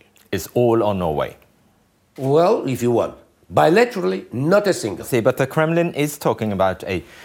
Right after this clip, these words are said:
Speaker 1: a conflict between Russia and, uh, and the West. Is Norway a part of that conflict?
Speaker 2: Uh, well, n-, n-, uh, b-, because, uh, Norway joined all the, uh, sanctions and all statements relating without asking our opinion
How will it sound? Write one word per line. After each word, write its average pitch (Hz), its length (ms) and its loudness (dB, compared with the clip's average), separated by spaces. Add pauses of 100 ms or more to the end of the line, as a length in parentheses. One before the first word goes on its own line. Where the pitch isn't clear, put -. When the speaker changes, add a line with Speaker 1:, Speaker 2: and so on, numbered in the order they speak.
(200)
Speaker 1:
a 95 140 -2
conflict 101 640 -4
between 98 580 -4
Russia 90 540 -2
and, 85 360 -4
uh, 85 220 -6
and 85 220 -4
the 80 60 -2
West. - 360 -6 (560)
Is 104 240 0
Norway 117 380 4
a 104 60 2
part 143 320 0
of 156 80 -6
that 156 240 0
conflict? - 640 -8
Speaker 2:
Uh, 123 260 4
well, 113 400 6
n-, 104 160 2
n-, 90 220 0
uh, 87 520 -4
b-, 78 200 -10 (200)
because, 92 540 -4
uh, 87 640 -4
Norway 110 540 2
joined 104 500 -2 (120)
all 110 260 2
the, 95 580 -2 (440)
uh, 90 760 -6
sanctions 131 960 -2
and 92 300 -4
all 107 340 0
statements 104 880 -4
relating 95 540 -2
without 120 540 2
asking 110 500 0
our 107 300 4
opinion 98 600 -4